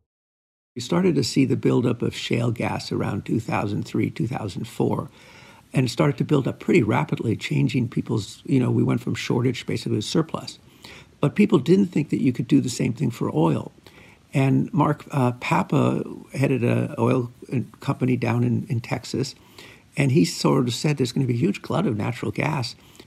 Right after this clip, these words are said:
Why can't we do this for oil?" So he said to his people, I mean, the question, this is, it's a funny question. It's a question is,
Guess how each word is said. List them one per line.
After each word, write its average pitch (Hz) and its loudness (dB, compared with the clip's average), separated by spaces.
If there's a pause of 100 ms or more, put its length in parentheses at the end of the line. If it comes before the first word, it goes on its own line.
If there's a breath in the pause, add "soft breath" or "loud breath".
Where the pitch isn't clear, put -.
(100)
Why 131 0
can't 165 0
we 143 4
do 143 4
this 135 2
for - -2
oil?" 160 2
So - -4
he 127 4
said 123 -4
to 135 -4
his 135 -4
people, 131 -2 (460 loud breath)
I - 2
mean, 143 6
the - 4
question, 180 2 (160)
this 165 4
is, 165 0 (200 soft breath)
it's - -4
a 139 0
funny 160 2
question. - 0
It's - -6
a - 2
question - 0
is, 117 0